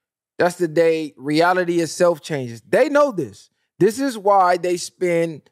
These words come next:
so much time researching us genetically,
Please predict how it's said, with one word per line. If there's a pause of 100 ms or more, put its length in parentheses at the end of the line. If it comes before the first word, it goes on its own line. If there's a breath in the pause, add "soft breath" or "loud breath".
so
much
time
researching
us (600)
genetically,